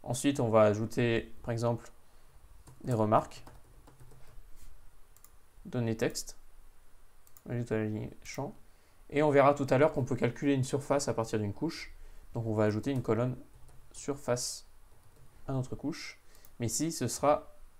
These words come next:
un nombre décimal avec une longueur de vingt, ça suffira,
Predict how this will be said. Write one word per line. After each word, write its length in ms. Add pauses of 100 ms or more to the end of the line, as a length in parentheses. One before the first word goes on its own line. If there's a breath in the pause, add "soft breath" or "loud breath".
(140)
un 120
nombre 320
décimal 640 (1120)
avec 180
une 80
longueur 260
de 100
vingt, 180
ça 120
suffira, 540